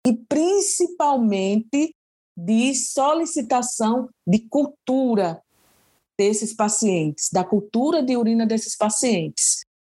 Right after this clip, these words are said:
É muito comum, pelo resultado de exa-, só pelo resultado do exame de urina, haver o tratamento empírico, posso dizer assim,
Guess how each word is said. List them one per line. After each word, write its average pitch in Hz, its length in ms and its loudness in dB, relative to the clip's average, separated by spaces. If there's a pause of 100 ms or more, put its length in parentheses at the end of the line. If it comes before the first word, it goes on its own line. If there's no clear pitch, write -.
(360)
É 220 120 0
muito 262 720 2
comum, 190 680 0 (400)
pelo 220 280 2
resultado 220 1000 0
de 190 140 -2
exa-, 190 340 2
só 294 400 0
pelo 302 280 -2
resultado 233 580 0
do 196 80 0
exame 214 420 0
de 220 180 2
urina, 185 640 0 (500)
haver 220 440 0
o 240 100 -4
tratamento 247 1120 0 (240)
empírico, 262 1080 0 (340)
posso 190 240 -2
dizer 196 300 2
assim, 190 580 -2